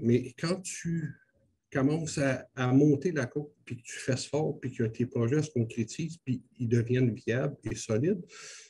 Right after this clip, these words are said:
on dirait qu'il y a une crainte qui s'installe autour des organismes qui essayent un petit peu par la bande, essayer de faire couper ton financement, essayer de faire fermer la marmite qui sert,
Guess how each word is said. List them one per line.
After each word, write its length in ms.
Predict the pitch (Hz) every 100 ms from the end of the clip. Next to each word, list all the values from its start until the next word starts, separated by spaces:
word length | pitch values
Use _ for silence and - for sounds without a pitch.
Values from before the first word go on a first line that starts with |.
| _ _ -
on 140 | 117
dirait 240 | 113 135 180
qu'il 140 | 147
y 20 |
a 40 | 120
une 40 |
crainte 360 | 113 127 160 165
qui 60 | -
s'installe 600 | 127 113 - 143 143 110
autour 300 | 113 113 139
des 200 | 127 117
organismes 640 | 117 113 110 135 123 - _
qui 100 | -
essayent 440 | - 127 135 123
un 40 |
petit 160 | 110 -
peu 140 | -
par 140 | 120 117
la 140 | 127
bande, 360 | 131 113 123 123
essayer 220 | - 120
de 40 |
faire 160 | - 101
couper 240 | - -
ton 160 | 123 107
financement, 600 | 107 113 107 78 - 117 - 107
essayer 280 | - 117 104
de 40 |
faire 200 | - 110
fermer 340 | - 104 113
la 120 | 123 107
marmite 420 | 104 113 127 131
qui 120 | -
sert, 260 | - 113